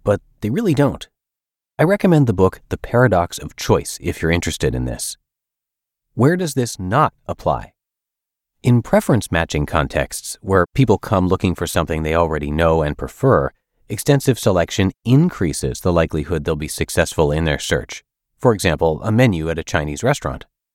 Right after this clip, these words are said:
Many tests have shown that when people are given some choice versus none,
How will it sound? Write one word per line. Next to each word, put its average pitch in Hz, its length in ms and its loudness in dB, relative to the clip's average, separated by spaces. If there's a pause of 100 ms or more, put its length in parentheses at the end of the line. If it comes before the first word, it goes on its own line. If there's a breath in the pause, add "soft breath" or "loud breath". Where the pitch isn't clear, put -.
(380)
Many 180 240 0
tests - 360 -6
have 85 140 -4
shown 80 300 -2
that 80 140 -6
when 95 160 -2
people 165 320 -2
are 107 60 0
given 87 420 -6
some 160 320 0
choice 67 460 -4
versus 85 320 -4
none, 85 400 -2